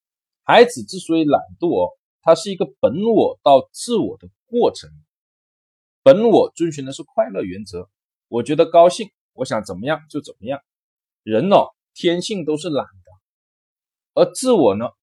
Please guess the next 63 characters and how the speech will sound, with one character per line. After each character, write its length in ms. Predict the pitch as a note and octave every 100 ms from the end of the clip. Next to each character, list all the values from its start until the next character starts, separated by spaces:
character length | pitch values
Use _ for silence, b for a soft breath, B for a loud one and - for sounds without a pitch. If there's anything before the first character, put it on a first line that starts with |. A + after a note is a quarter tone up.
| _
遵 160 | D#3 D3+
循 120 | C3+
的 80 | C#3
是 120 | E3
现 300 | - A#3+ D#3
实 160 | D3+ G2
原 200 | F#2 F#2+
则， 200 | E2+ -
是 200 | - F3+
一 60 | D#3
个 140 | F3
人 180 | G#2 A2+
呢 100 | A#2
慢 180 | E3+ F3
慢 160 | E3+ D3
的 100 | B2+
社 280 | - G#3+
会 160 | F#3 D#3+
化 180 | D#3+ D#3
的 60 |
过 240 | B2 E3+ B2+
程， 160 | - _ _ _ _ -
要 160 | G3+ G3+
遵 260 | A3+ A3+
循 220 | A3+ A#2+
社 200 | - F#3+
会 120 | F3+ F3
上 160 | E3
的 80 | C3+
各 160 | F#3 D#3
种 180 | F#2+ F#2+
各 80 |
样 160 | D3 C3
的 120 | A2 - _
规 240 | F#3+ G#3+
则 340 | F3 - F3+ _ _ _ -
等 280 | F2 B2+ D3+
等。 140 | G2 - _ _ _ _ _ _
那 120 | G3
么 120 | G#3 D#3+
我 60 |
们 140 | B2+ F3
要 180 | G#3+
求 160 | G#3 D#3+
孩 200 | A#2 F3+
子 140 | - -
不 80 | F#3+
懒， 200 | F3 F3+ -
事 220 | - E3
实 80 | D3
上 240 | F3 C3+
也 140 | G#2 F2
就 120 | D#3+
是 140 | E3+
要 180 | D#3+ F#3
求 140 | - B2+
他 120 | B2
遵 280 | - F#3 F#3
守 180 | E2+
各 140 | - D3+
种 160 | F#2 F#2
各 80 |
样 100 | C#3